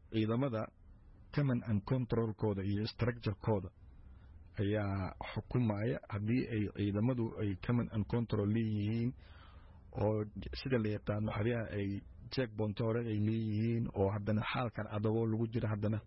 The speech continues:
sataar iyo waxyaabo laga gaashaantay ay leeyihiin, laba saddex checkpoint hal qof oo keligiisa ma soo mari karo si kasta oo uu rabo inuu dhinto. Waxaa jiray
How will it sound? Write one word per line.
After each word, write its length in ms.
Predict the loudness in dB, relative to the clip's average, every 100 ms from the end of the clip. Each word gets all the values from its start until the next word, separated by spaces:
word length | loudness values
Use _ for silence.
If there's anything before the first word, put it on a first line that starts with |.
| -10
sataar 500 | -4 -4 0 -2 -2
iyo 240 | -2 0
waxyaabo 300 | 0 0 0
laga 180 | 0 -2
gaashaantay 520 | 0 -2 0 0 0 2
ay 100 | 2
leeyihiin, 500 | 2 0 0 0 -4 -10 -20 -20 -14 0
laba 240 | 2 2
saddex 460 | 0 -2 -2 -4 -2
checkpoint 560 | -2 0 4 4 4 -2 -6 -8 -20 -20 -20 -20 -16
hal 280 | -6 -2 -2 0
qof 180 | 0 0 -6 -2
oo 140 | 0
keligiisa 640 | 2 2 2 0 -2 -4 -8 -8 -20 -20 -20 -20 -14 0
ma 200 | 2 2 0
soo 340 | 2 4 4
mari 440 | 2 2 2 2 -4
karo 340 | -2 0 0 -4 -16 -20 -20 -20
si 200 | -4 -2 -2 _
kasta 380 | -2 -2 -2 -4 -2
oo 120 | -2 0
uu 160 | 0
rabo 140 | 0 0
inuu 200 | 2 2
dhinto. 260 | 2 -2 -6 -18 -20 -20 -20 -20 -6
Waxaa 300 | -2 0 -2
jiray 340 | 0 0 2